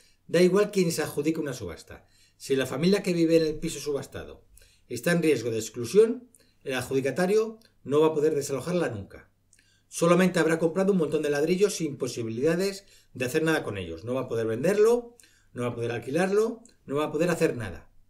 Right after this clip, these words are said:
Simplemente esperar a que pase la, la moratoria, que según mi opinión, como ya he manifestado varias veces, esta moratoria no se va a acabar nunca, porque a ver quién es el político de izquierdas o de derechas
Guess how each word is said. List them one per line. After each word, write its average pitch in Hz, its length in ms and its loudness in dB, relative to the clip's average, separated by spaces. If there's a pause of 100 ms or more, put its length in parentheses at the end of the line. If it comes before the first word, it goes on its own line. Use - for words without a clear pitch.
(480)
Simplemente 156 420 -2
esperar 180 460 0
a 143 100 -6
que 120 100 -6
pase 139 360 -2
la, 113 500 -2
la 110 100 -4
moratoria, 127 640 0 (180)
que 131 300 -2
según 120 380 -2
mi 156 60 2
opinión, 170 300 2
como 143 180 -4
ya 113 140 0
he 123 60 0
manifestado 131 460 -6
varias 139 180 0
veces, 165 300 -2 (220)
esta 127 300 -6
moratoria 139 460 0
no 143 160 -4
se 135 80 -6
va 135 80 -2
a - 20 -2
acabar 139 300 -2
nunca, 165 380 -2 (240)
porque 120 260 -4
a - 20 -2
ver 135 160 -2
quién 139 140 -2
es 131 100 -8
el 131 180 -2
político 123 800 -2 (320)
de 107 100 -6
izquierdas 139 640 0
o 110 100 -6
de 120 100 -2
derechas 170 480 -2